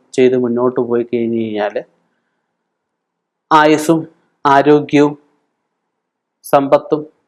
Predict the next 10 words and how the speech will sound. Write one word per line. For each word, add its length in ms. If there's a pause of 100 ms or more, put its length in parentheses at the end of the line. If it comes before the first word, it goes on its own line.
(120)
കഴിവും 520 (920)
ഉന്നത 220
വിദ്യാഭ്യാസവും 880 (960)
കുലീനതയും 680 (540)
ഒക്കെയുള്ള 800 (160)
നല്ലൊരു 580 (140)
കുട്ടിയായിട്ട് 600
അതിനെ 240
വാർത്തെടുക്കാൻ 680
പറ്റും. 320